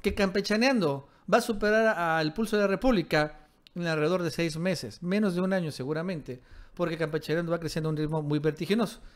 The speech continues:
Eventualmente lo voy a superar yo y Vicente Serrano y los demás, pero ya va a perder el liderazgo.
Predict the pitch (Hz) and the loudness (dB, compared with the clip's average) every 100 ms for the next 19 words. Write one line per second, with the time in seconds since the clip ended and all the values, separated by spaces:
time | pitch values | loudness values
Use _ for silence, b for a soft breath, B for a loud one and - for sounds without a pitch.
0 | b 196 196 202 240 233 247 247 202 208 | b 4 4 4 4 4 4 2 0 -2
1 | 151 143 143 143 143 151 190 202 143 123 | -4 -4 -4 -4 -2 0 2 0 0 -6
2 | 143 143 147 151 151 160 185 165 - b | -8 -8 -8 -6 -6 -4 -4 -4 -8 b
3 | b b b b 175 190 185 202 202 180 | b b b b 4 6 8 8 6 4
4 | 170 175 170 160 156 175 165 - | 2 2 0 0 0 2 0 -4